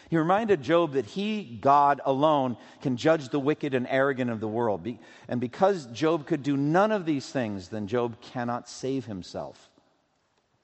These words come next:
Then God brought forth those two last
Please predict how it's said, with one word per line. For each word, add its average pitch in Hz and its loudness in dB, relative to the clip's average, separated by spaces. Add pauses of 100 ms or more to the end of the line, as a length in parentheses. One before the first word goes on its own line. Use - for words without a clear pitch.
(1300)
Then 190 2
God 165 4
brought 143 2
forth 135 0
those 113 -4
two 143 -4
last 117 2